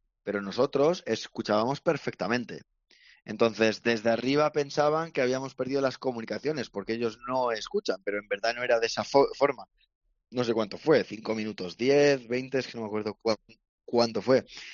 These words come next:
Pero realmente no estaba perdida porque nosotros sabíamos perfectamente en todo momento lo que nos hablaban, ¿no?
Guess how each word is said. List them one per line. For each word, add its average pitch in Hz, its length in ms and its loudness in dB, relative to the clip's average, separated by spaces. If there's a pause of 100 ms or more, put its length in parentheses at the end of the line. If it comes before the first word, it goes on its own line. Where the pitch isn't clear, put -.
(200)
Pero 117 200 -2
realmente 135 440 2
no 143 80 -2
estaba 147 360 2
perdida 151 360 2
porque 131 200 -6
nosotros 139 340 -6
sabíamos 143 460 0
perfectamente 147 600 -6
en - 80 -16
todo 135 180 -2
momento 135 320 -2
lo 147 100 2
que 127 100 -6
nos - 160 -6
hablaban, 110 400 2
¿no? 147 140 -16